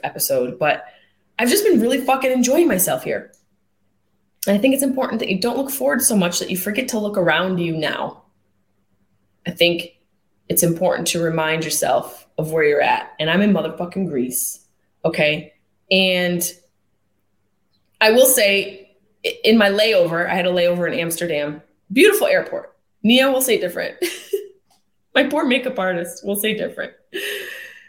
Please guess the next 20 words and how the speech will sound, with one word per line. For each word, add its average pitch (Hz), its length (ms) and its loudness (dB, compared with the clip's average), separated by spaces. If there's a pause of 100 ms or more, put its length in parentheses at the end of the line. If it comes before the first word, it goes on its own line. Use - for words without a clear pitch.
(100)
She 240 200 2
ended 214 220 0
up 190 200 -2
catching 220 360 -4
covid 156 500 -2 (100)
and 147 360 -4
was 151 260 -2
sick. - 380 -2 (520)
And 156 480 0 (640)
we're 185 220 0
pretty 196 180 0
sure 185 140 -2
she 170 120 -4
caught 160 240 0
it 143 40 -4
at 139 80 -8
the - 120 -2
Amsterdam 139 440 -6
air-, 135 280 -10
airport. 139 500 -6